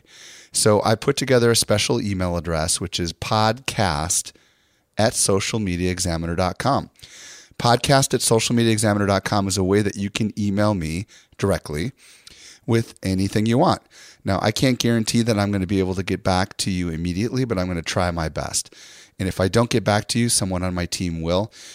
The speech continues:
But please consider emailing podcast at social media examiner dot com if you ever want to communicate with me. Um, another thing that I wanna mention is we've got something really exciting.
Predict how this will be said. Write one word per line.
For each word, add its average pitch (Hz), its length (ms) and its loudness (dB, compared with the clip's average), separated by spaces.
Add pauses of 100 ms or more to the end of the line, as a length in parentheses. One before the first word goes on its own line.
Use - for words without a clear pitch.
(120)
But 95 200 0
please 135 420 2
consider 113 460 -2
emailing 101 480 -2
podcast 92 580 -2
at - 80 -12
social 87 320 -4
media 87 200 -4
examiner 82 340 -4
dot 78 200 -4
com 95 220 -2
if - 160 -8
you 82 120 -4
ever 87 200 -4
want 80 300 -4
to 80 300 -8 (280)
communicate 170 400 -2
with 76 180 -8
me. - 160 -12 (800)
Um, 95 360 0 (140)
another 127 340 4
thing 120 220 0
that 107 100 2
I 101 40 4
wanna 98 240 2
mention 92 320 -2
is 98 80 -6
we've 101 100 -2
got 117 220 0
something 127 280 -2
really 92 300 0
exciting. 123 540 0